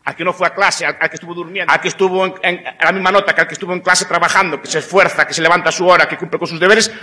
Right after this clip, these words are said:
¿estoy siendo injusto o no estoy siendo injusto? Pues un sistema que premia y sa-, y sa-, y, y recompensa a todos por igual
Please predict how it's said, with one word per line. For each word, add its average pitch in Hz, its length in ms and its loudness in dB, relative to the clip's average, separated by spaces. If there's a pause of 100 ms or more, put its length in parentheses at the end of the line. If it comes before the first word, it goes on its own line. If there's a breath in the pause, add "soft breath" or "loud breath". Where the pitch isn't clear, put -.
(200 loud breath)
¿estoy 208 240 4
siendo 160 240 4
injusto 202 440 4
o 127 180 6
no 123 140 2
estoy 123 200 -6
siendo 117 220 -10
injusto? - 420 -20
Pues 127 140 -14
un 175 80 -8
sistema 180 340 2
que 160 100 0
premia 147 480 0
y 143 60 -6
sa-, 165 180 -2
y 165 40 -4
sa-, 180 120 -4
y, 151 280 0
y 147 120 6
recompensa 156 380 -2
a 160 40 -6
todos 165 160 -4
por 147 120 -6
igual 185 260 4